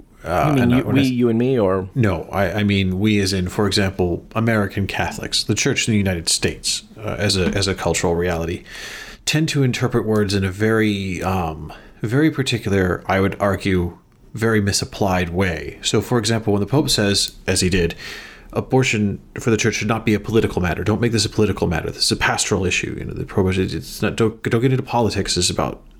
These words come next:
Speaker 1: pastoral care. There is an entire swath of American Catholicism that hears that and go, "Aha, he said don't be political. So that means, in, in effect, never do anything public.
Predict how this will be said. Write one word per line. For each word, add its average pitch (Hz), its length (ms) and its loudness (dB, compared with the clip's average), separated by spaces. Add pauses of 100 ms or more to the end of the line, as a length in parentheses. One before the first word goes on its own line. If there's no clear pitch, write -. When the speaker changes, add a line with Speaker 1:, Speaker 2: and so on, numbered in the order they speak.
(120)
Speaker 1:
pastoral 120 300 0
care. - 260 -2 (480)
There 120 240 2
is 107 140 -2
an 107 60 4
entire 139 640 2
swath - 720 -2 (500)
of 98 360 0
American 101 520 0
Catholicism 101 720 0
that 92 140 0
hears 151 280 2
that 107 100 2
and 98 60 0
go, 95 160 -2
"Aha, 127 460 -2 (240)
he 113 100 0
said 120 180 2
don't 120 200 0
be 98 80 0
political. 95 460 0
So - 160 0
that 107 240 0
means, 104 600 0
in, 101 340 2 (120)
in 104 100 2
effect, - 400 -2 (460)
never 113 300 2
do 101 180 2
anything 95 380 0
public. 80 520 -4